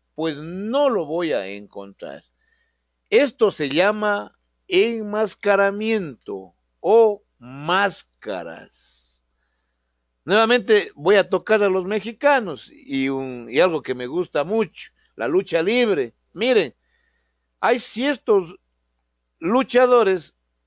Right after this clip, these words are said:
que ocultan su rostro mediante una máscara. Es precisamente, ¿para qué?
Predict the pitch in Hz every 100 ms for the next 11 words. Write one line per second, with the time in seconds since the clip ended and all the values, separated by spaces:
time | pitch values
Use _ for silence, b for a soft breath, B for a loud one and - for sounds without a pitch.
0 | _ _ _ _ - 190 226 226 262 302
1 | 277 233 202 185 - _ _ _ - -
2 | 156 - 156 185 262 - 202 185 170 _
3 | _ _ _ 156 220 226 262 220 226 214
4 | 214 247 370 285 - 151 110 101 _ _
5 | _ _ _ _ _ _ _ - 247 262
6 | 262 262 220 220 262 202 196 - 190 214
7 | 233 - 247 113